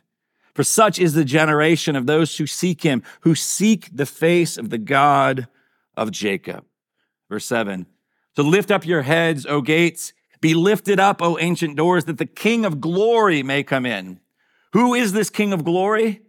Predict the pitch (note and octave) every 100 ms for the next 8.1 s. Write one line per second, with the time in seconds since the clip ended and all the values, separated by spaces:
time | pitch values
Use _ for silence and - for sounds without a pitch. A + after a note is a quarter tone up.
0 | _ - _ C3+ D3+ C#3+ F3+ G3 F3 A#2+
1 | - - E3+ G3+ G#3+ G3 E3 B2+ A#2 B2
2 | A#2+ A#2 G#2 F2+ - _ - B2 E3+ E3
3 | G#3 G#3+ F3+ D3 E3+ G3+ G#3+ G3 E3 C#3+
4 | C3 B2+ A#2+ G#2 G2 - _ _ - F3
5 | F#3 A#3 G#3 A#3 F3 G#3 E3+ G#3+ G3+ E3
6 | D#3+ F3+ G3 - E3 D#3+ A3+ A3+ G3+ G3
7 | G3+ F3 D3+ D3+ D#3+ D3+ B2 C#3+ D3+ D3+